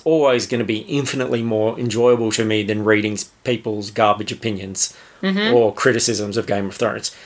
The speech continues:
Speaker 1: The idea that people think that reading their bullshit on social media, and this could be said the same, like, my bullshit right now, that that is more <laughs> entertaining than just watching the fucking thing.
Speaker 2: Mm.
Speaker 1: No, it's not.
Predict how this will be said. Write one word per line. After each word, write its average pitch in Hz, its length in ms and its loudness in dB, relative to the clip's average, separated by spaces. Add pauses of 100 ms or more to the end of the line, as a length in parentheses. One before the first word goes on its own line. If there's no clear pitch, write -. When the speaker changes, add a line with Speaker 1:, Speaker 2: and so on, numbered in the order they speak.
(180)
Speaker 1:
The 139 100 0
idea 147 280 2
that - 160 0
people 127 280 -2
think - 540 -4 (540)
that 110 420 2 (400)
reading 123 760 0
their 139 220 2
bullshit 120 680 0 (420)
on 127 140 2
social 123 320 2
media, 113 360 -2
and 139 140 0
this 185 140 2
could 220 120 -6
be 220 60 -8
said 214 280 2 (120)
the 185 140 -2
same, 127 400 2
like, 123 360 0
my 143 280 2
bullshit 135 520 0
right 127 360 0
now, 107 360 0 (220)
that 135 140 -4
that 151 160 2
is 147 200 0
more 160 220 0
<laughs> 143 60 -2
entertaining 127 560 0
than 110 100 -4
just 170 180 -2
watching 156 520 -2
the 208 80 -2
fucking 214 300 0
thing. 233 260 0
Speaker 2:
Mm. 170 180 -8 (380)
Speaker 1:
No, 135 360 0 (380)
it's 127 160 -4
not. - 240 -6